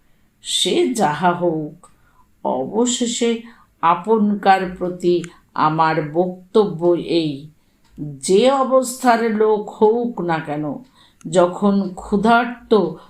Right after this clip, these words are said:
ও তৃষ্ণার্ত হইয়া আপনকার আলয়ে উপস্থিত হইবে, তাহার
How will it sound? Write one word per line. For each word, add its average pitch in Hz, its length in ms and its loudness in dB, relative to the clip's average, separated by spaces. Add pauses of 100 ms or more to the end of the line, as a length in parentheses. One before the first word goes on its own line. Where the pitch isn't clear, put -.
(140)
ও 233 400 2
তৃষ্ণার্ত 240 880 -2
হইয়া 190 600 0 (420)
আপনকার 226 1000 0
আলয়ে 185 640 0
উপস্থিত 196 840 -4
হইবে, 156 540 -4 (440)
তাহার 170 600 0